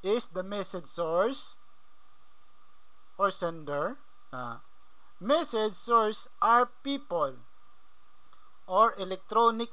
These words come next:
devices that need to send me-, a message to other individu-, individuals or devices. Now, for example,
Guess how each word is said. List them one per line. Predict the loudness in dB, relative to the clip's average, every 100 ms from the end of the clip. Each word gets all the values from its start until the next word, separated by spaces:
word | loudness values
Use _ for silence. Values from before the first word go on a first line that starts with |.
| -4
devices | -2 -2 -4 -6 -6 -6 -10 -10 -10 -10 -10 2
that | 6 6 4
need | -6 0 0 -2 -8
to | -8 -8
send | -2 0 0 -4 -10 -10 -10
me-, | -10 -4 0
a |
message | 2 2 0 0 0 -2 -8 -12 -12 -12 -10 -8
to | -2
other | 4 4 6 4 2
individu-, | 0 -6 -6 -6 -6
individuals | -6 -4 -4 0 0 -2 -6
or | -6 -6
devices. | -4 -6 -6 -8 -8
Now, | 6 12 12 10 2 -10 -10 -10 -10 -10 -2
for | 0
example, | 6 8 6 4 0 0